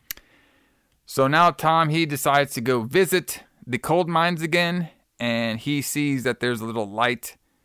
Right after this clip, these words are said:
uh, flashing, and he actually goes up to a cabin. This is the, this is the same cabin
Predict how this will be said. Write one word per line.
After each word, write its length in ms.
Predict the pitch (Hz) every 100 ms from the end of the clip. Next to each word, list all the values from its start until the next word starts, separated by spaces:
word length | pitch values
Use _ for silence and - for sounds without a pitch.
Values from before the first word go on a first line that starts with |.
| _ _ _ _ _ _ _ _ -
uh, 240 | 110 104
flashing, 500 | - 123 127 - 127
and 140 | 101 113
he 120 | 120
actually 260 | 120 -
goes 260 | 107 117 113
up 120 | 107
to 140 | - 98
a 60 |
cabin. 520 | - 120 117 98 - - _ _
This 180 | - 107
is 100 | 110
the, 160 | 104 92
this 120 | 123
is 120 | 123 120
the 140 | 113
same 280 | - 135 113
cabin 720 | - 147 160 147 107 95 117